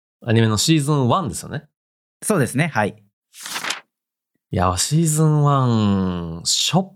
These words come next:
Speaker 1: 端から、やっぱり改めて、構成ほんま神がかってるなって思いましたね。一話目。
Speaker 2: あ、初っ端っていうのは一話目ね。
Speaker 1: 一話目の構成。
Speaker 2: はい、はい、はい、はい。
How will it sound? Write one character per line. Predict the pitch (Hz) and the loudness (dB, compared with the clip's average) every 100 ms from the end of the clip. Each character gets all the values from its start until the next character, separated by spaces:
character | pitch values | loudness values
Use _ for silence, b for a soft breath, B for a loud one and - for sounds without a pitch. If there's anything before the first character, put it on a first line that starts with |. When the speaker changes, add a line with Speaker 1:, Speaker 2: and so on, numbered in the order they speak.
| _ | _
Speaker 1:
端 | 196 190 185 | 0 0 0
か | 190 | 0
ら、 | 175 170 165 165 165 160 117 | 0 0 0 0 -2 -4 -2
や | 104 | -2
っ | - | 0
ぱ | 123 | 0
り | 90 | 2
改 | 92 104 120 135 | 0 0 0 0
め | 107 | 0
て、 | - 82 80 76 - _ _ _ _ _ _ | -2 -6 -6 -8 -14 _ _ _ _ _ _
構 | - - 160 165 | -8 0 2 4
成 | - 156 143 | 2 2 2
ほ | - 147 | 2 0
ん | 147 | 0
ま | 139 | 0
神 | - 139 139 | 0 2 4
が | 127 | 2
か | 135 | 0
っ | 127 | -2
て | 139 | 0
る | 123 | 0
な | 117 | 0
っ | 117 | -2
て | 85 | -6
思 | 85 | -6
い | 85 | -6
ま | |
し | 82 | -6
た | 78 | -10
ね。 | 69 101 _ _ | -14 -20 _ _
一 | 117 - 127 | -2 0 2
話 | 110 | 4
目。 | 107 117 _ _ | 2 -2 _ _
Speaker 2:
あ、 | 131 | -2
初 | 143 156 | 0 0
っ | - | 0
端 | 156 156 | 0 0
っ | |
て | 143 | 0
い | 117 | 0
う | |
の | |
は | 107 | 0
一 | 127 175 | 2 4
話 | 160 | 4
目 | 147 139 | 4 2
ね。 | 208 - - | 0 0 0
Speaker 1:
一 | 110 143 | 0 2
話 | 135 123 | 4 4
目 | 120 | 4
の | 120 | 2
構 | - 123 110 | 2 4 4
成。 | 101 104 | 4 2
Speaker 2:
は | 98 | 0
い、 | |
は | 82 | -4
い、 | |
は | 101 85 | -10 -12
い、 | 82 | -12
は | - 90 | -12 -12
い。 | - | -12